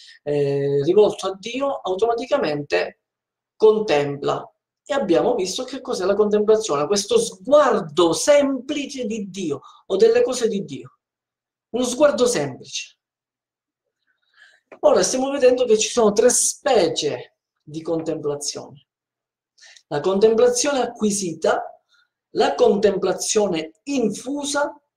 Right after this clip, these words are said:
e la contemplazione mista. Vediamo la distinzione tra queste tre specie di contemplazione. E poi ci avviamo a concludere questa introduzione.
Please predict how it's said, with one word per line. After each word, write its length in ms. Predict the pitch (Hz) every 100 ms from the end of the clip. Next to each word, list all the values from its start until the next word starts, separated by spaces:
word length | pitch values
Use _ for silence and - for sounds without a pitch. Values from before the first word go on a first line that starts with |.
| _ _ _
e 160 | - 247
la 160 | 202
contemplazione 880 | 247 254 277 269 190 185 202 180 180
mista. 760 | 180 160 143 - - 147 - _ _ _ _ _ _ _ _ _ _ _ _
Vediamo 640 | - 240 180 196 220 - -
la 100 | 180
distinzione 920 | 185 - - 233 220 160 147 175 - _
tra 260 | - 175
queste 400 | - 175 - 196
tre 500 | 196 156 151 151 - _
specie 640 | - - - 160 156 170
di 140 | 156 160
contemplazione. 1160 | 190 196 185 165 165 165 - 139 127 135 135 _ _ _ - _ - - _ _ _
E 160 | 247 240
poi 320 | 160 160 - - - _ -
ci 160 | - -
avviamo 400 | 160 196 160 175
a 100 | 170
concludere 640 | - 214 165 175 196 165
questa 260 | 165 - 175
introduzione. 880 | 151 147 143 165 - - - -